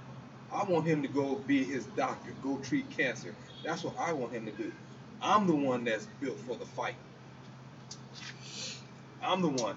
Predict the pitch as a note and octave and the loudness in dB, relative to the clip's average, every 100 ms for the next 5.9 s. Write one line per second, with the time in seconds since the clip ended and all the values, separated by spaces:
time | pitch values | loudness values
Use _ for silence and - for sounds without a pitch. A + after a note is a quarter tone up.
0 | - - A#2 C3 E3 E3 D#3+ D#3 D#3 D3 | -6 -6 2 4 4 4 6 6 6 2
1 | B2+ C#3 C#3+ B2+ - - - D3+ D3+ C#3+ | 2 2 2 -2 -4 -8 0 4 6 4
2 | - - - - - - - - - - | 2 -10 -14 -16 -16 -14 -16 -14 -6 2
3 | F#3 F#3+ F3 F3 F3 F3 F3 - - F#3+ | 4 8 10 10 10 8 6 4 -2 -4
4 | - - - - - G3+ G3+ C3 - F#3+ | -4 -12 -12 -14 -2 2 2 -2 4 6
5 | G3 C#3 B2 A#2 G#2+ A2 G#2+ A#2+ | 6 6 4 2 0 -2 -2 -2